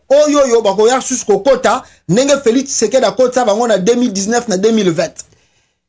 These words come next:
Ah bon, écoutez ici, na document wana bomoni na tie wana eza nini? Peuple congolais.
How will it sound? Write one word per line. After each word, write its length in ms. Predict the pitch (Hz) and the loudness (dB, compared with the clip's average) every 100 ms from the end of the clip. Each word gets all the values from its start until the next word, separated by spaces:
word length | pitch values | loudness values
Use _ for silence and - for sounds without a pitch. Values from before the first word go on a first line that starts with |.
| _ - | _ -4
Ah 80 | 180 | 0
bon, 240 | 175 117 - | 0 0 2
écoutez 440 | 226 226 311 359 254 | 2 2 0 2 0
ici, 300 | 190 151 120 _ - | -2 -10 -18 _ -4
na 140 | 220 | -2
document 460 | 285 294 294 302 359 | 0 0 0 2 2
wana 160 | 339 | 2
bomoni 340 | 311 254 285 285 | 2 2 2 2
na 140 | 233 | 0
tie 140 | - 262 | 2 2
wana 220 | 233 220 | 2 2
eza 160 | 185 | 0
nini? 220 | 175 127 - _ _ _ _ _ _ _ _ _ _ _ _ _ _ _ _ _ _ _ _ - | -2 -4 -14 _ _ _ _ _ _ _ _ _ _ _ _ _ _ _ _ _ _ _ _ -2
Peuple 320 | 233 226 196 | 0 2 0
congolais. 480 | 190 180 165 139 | 2 2 0 -2